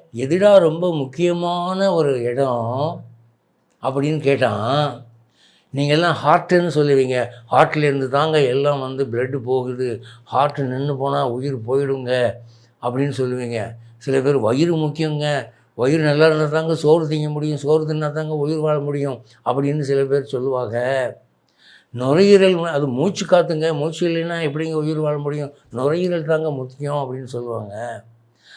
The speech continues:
ஆனா இது எல்லாத்துக்குமே என்ட்ரி கேட்டு இதுங்க. இது இருந்து க-, தலையை வந்து ஒட்ட வச்சா தான் ஹார்ட் துடிக்கும், நுரையீரல் விரிஞ்சு சுருங்கும்,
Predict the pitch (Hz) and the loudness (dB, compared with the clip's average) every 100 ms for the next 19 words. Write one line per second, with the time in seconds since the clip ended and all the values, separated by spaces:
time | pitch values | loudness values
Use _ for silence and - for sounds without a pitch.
0 | - - 135 151 139 131 117 135 160 175 | -18 -6 0 2 2 2 2 8 8 8
1 | 175 170 185 185 180 147 147 170 175 - | 4 0 0 2 2 2 2 0 -2 -10
2 | _ _ - 135 170 190 226 165 180 175 | _ _ -2 0 2 2 2 6 4 4
3 | 170 147 160 131 - - _ _ _ _ | 0 2 2 0 -4 -14 _ _ _ _
4 | _ _ _ _ - 104 123 139 135 156 | _ _ _ _ -16 -8 0 2 2 2
5 | 185 196 175 147 131 110 131 170 185 170 | 0 0 2 4 4 2 4 6 6 4
6 | 170 175 143 180 170 165 156 156 143 190 | 2 2 4 4 4 4 2 2 2 2
7 | 151 156 147 143 139 135 139 151 151 - | 4 2 2 -4 -4 -2 -2 -2 -4 -8
8 | _ _ _ _ _ _ _ 127 139 151 | _ _ _ _ _ _ _ -2 0 2
9 | 156 147 139 143 147 139 135 143 143 139 | 2 0 0 0 -2 -4 -4 -4 -2 -2
10 | 151 143 107 | -2 -2 -8